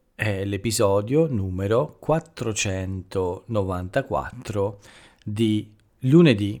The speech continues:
ventitré maggio duemilaventidue. Ripartiamo anche questa settimana, ripartiamo con l'esercizio di ascolto e di comprensione,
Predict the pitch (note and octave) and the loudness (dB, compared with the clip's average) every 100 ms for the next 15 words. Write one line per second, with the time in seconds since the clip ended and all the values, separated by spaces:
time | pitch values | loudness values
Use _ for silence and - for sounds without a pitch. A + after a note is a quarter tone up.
0 | - _ _ _ A2+ A2+ A2 B2 C#3+ C#3+ | -14 _ _ _ -4 -2 -2 0 2 4
1 | A2 D#2 E2+ F2+ F#2+ F#2 G2 - _ _ | 2 0 -6 -8 -6 -6 -8 -16 _ _
2 | A2+ A2+ A#2 G#2+ F2+ F2 F2+ - _ G#2+ | -6 0 2 2 -2 -6 -8 -12 _ -6
3 | F#2+ G2 F#2 F#2 F#2 F#2 _ _ _ _ | -4 -6 -4 -4 -4 -6 _ _ _ _
4 | _ - _ _ _ _ _ _ _ _ | _ -20 _ _ _ _ _ _ _ _
5 | B2+ C3+ - C3 A#2+ A#2 B2 A#2 A2+ G#2 | 4 4 4 6 6 6 2 0 -2 -2
6 | A2 G#2+ G2 - - G#2+ G2+ A2+ - D#3+ | -2 -2 -4 -6 -6 -4 -4 -6 2 4
7 | E3+ F#3+ G#3 - - - - - F#2+ D#2+ | 6 4 0 -4 -14 -16 -20 -16 -12 -10
8 | D#2 - G2 F#2 F#2 F#2 F2 E2+ E2 E2+ | -8 -2 -2 -2 -8 -8 -6 -8 -8 -12
9 | - _ _ _ - - - G2 G2+ F#2 | -14 _ _ _ -20 -18 -6 -4 -4 -2
10 | - G#2+ G#2 - E3+ D#3+ F#2 E2+ - - | -4 -4 -4 -2 -2 -4 -8 -4 -4 0
11 | G#2 F2 F2+ - F2 G2 _ F2+ E2+ F2 | 0 -2 -8 -12 -12 -12 _ -10 -8 -8
12 | F2+ E2+ G#2 A#2+ - A#2 G#2+ D#3 | -10 -8 -8 -6 -2 0 -2 -6